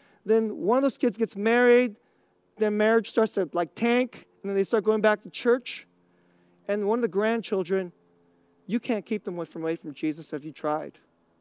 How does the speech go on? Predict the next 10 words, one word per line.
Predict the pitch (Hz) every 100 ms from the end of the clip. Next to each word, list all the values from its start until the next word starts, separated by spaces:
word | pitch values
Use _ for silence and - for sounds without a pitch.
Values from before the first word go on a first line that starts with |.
| _ _ _ _ _ _ _ _ _ _ _
It's | 170 -
like | 175
that. | 156 143 - _ _ _ _ _ _ _ _ _ _ _ _ _
So | -
we | 247 247 262
just | 311
regularly | 214 359 427 277
don't | 330 359
see | - - 392 370
Jesus, | 226 349 311 233 202 - -